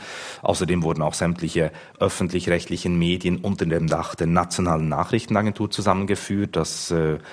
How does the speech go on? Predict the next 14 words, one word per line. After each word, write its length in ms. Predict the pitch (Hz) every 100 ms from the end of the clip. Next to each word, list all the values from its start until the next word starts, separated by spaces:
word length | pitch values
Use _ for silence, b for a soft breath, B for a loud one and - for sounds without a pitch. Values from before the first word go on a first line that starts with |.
| B
bedeutet 460 | 90 87 80 87
nun 160 | 95 87
eine 180 | 82 80
sehr 300 | - 82 -
einseitige 760 | 107 107 90 82 82 82 82 B B B -
Berichterstattung. 1120 | 95 92 - 117 113 113 104 - 110 110 107 B B B B -
Ähm, 360 | 110 98 98 - -
weiter 440 | 110 101 117 120
wurden 200 | 107 98
zum 120 | 101 92
Beispiel 360 | 92 - 95
die 300 | 87 90 - - _ _ _
Pensionskassengelder 1160 | - 92 87 87 110 - 117 - 117 101 98 117
zwangsverstaatlicht. 1500 | - 85 82 87 - 104 - 92 117 - 139 147 - -